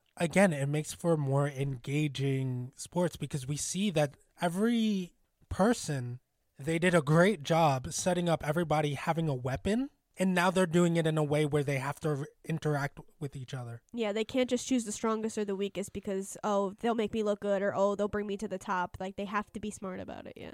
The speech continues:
Speaker 1: Yeah, it, it's also just due to the fact that I th-,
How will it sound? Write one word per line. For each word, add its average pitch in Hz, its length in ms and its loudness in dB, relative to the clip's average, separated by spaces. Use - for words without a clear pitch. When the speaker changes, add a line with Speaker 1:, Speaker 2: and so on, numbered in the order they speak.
Speaker 1:
Yeah, 139 440 0
it, 139 180 -2
it's 160 280 0
also 208 300 4
just 165 300 -4
due 156 220 2
to 156 160 -4
the 135 120 0
fact 147 600 -4
that 131 220 -4
I 131 220 -2
th-, - 40 -6